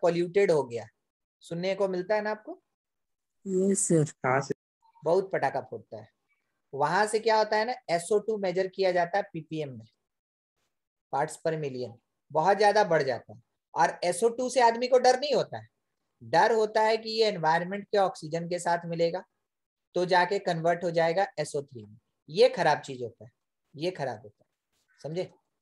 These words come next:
Speaker 1: इसलिए, मगर इसको generate करने वाला कौन है? एसओ टू। तो समझ रहे हैं ना, खराब की संगति वाला भी खराब होता है। तो आदमी मानता है कि एसओ टू भी अगर environment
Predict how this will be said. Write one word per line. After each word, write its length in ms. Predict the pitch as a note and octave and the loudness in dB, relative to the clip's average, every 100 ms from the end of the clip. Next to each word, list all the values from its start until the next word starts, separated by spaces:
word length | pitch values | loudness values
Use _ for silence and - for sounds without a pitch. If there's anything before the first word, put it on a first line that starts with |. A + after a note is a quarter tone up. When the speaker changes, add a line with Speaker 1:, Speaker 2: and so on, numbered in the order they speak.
| _ _ _ _ - | _ _ _ _ -8
Speaker 1:
इसलिए, 400 | E3 F3+ F3 C3+ | -6 -2 0 0
मगर 240 | D3 E3+ | 0 0
इसको 240 | F3 - F3 | 0 -2 0
generate 380 | D#3 D#3 F#3+ G3 | -2 0 -2 0
करने 260 | G#3 G#3 | -2 0
वाला 200 | G#3+ G#3+ G#3+ | 2 2 2
कौन 260 | G3+ F3+ | 0 -2
है? 80 | C3+ C#3 | -4 -8
एसओ 240 | C#3 F3 | -4 -6
टू। 220 | C3 A#3 - _ _ _ - | -4 -8 -10 _ _ _ -8
तो 40 | D3 | -4
समझ 260 | G3 A#3 | 0 2
रहे 100 | G#3 | 2
हैं 80 | E3 | 2
ना, 100 | E3 | 0
खराब 340 | D#3 D#3 D#3+ D#3+ | 0 2 2 2
की 80 | E3 | -6
संगति 460 | E3 D#3 D#3 D#3+ | -6 -4 -4 -2
वाला 260 | D#3+ D#3 D#3 | 0 2 2
भी 120 | D#3 | 0
खराब 320 | D3+ - D#3 D#3 | -6 -2 -2 -2
होता 220 | D3+ F3 | -6 -10
है। 80 | F#3+ _ _ _ _ _ | -12 _ _ _ _ _
तो 40 | C#3 | -4
आदमी 240 | C#3+ E3 | -4 -4
मानता 340 | E3 D#3+ D#3+ F3 | -2 -2 0 -2
है 80 | |
कि 160 | E3+ E3 | -2 -4
एसओ 220 | D3+ D#3 F3 | -4 -4 -4
टू 180 | F3+ F3 | -2 0
भी 140 | F3+ | 0
अगर 220 | F3 F3+ | 2 2
environment 540 | F3 D#3+ D3+ D#3+ F3 | 0 0 0 0 -4